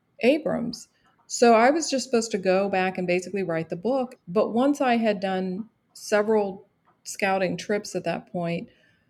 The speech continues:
I realized what was happening in these communities today was so significant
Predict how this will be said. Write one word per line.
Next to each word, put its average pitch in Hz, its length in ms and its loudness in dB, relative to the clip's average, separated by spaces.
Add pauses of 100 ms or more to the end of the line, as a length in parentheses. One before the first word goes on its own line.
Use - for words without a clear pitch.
(120)
I 202 80 0
realized 220 540 2
what 214 160 0
was 214 120 0
happening 214 500 -2
in 196 60 -2
these 190 180 -4
communities 190 580 -6
today 170 500 -2
was 190 240 -4
so 180 140 -2
significant 190 840 -4